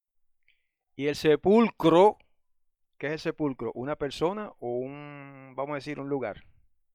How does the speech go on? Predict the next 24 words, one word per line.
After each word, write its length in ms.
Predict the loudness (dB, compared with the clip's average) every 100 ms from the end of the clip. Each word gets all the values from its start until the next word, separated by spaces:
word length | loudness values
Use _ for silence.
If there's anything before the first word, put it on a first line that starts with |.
| _ _ _ _ _ _ _ _ _ _ _ _ _ _ _ _ _ _
Un 160 | -20 -14
lugar. 500 | -10 -8 -8 -12 _ _ _ _ _
<laughs> 1160 | _ -16 -16 -16 _ _ _ _ -10 -8 -8 -14 _ _ _ _ _
Es 160 | -16 -14
importante, 720 | -8 -8 -6 -8 -6 -8 -12
hermanos, 340 | -10 -8 -6
este 200 | -6 -6
análisis, 600 | -8 -6 -8 -10 -14 -16
para 220 | -14 -10 -10
que 80 |
no 100 | -6
los 140 | -4 -4
engañen. 640 | -4 -6 -6 -10 -14 -18 _ _ _ _ _ _ _ _ _ _ _ _ _ -6
Porque 340 | -4 -4 -8
si 220 | -8 -4
la 160 | 0 0
muerte 800 | 0 4 4 2 _ -6 -6 -8 _ _
no 260 | -16 -8 -4
es 60 |
una 180 | -2 -2
persona, 600 | 0 -2 0 2 4 2
sino 220 | -4 -6 -6
un 60 |
concepto, 720 | -6 -8 -6 -8 -8 _ -12